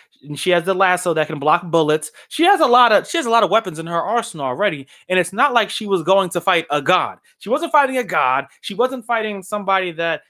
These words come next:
needed that upper level of, you know, power. You know what I'm saying? She was fighting, like, maybe fifteen humans with guns. That's, she's done that before.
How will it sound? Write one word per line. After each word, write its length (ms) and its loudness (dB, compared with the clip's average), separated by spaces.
needed 580 -2
that 240 2
upper 280 4
level 520 0
of, 420 0
you 120 -8
know, 400 0
power. 580 0
You 80 -10
know 60 -4
what 100 -2
I'm 40 -18
saying? 220 -2
She 200 -6
was 180 2
fighting, 400 0
like, 300 0
maybe 160 -4
fifteen 520 -2
humans 520 -4
with 180 -2
guns. 400 -2
That's, 300 2
she's 180 2
done 200 0
that 120 0
before. 320 -8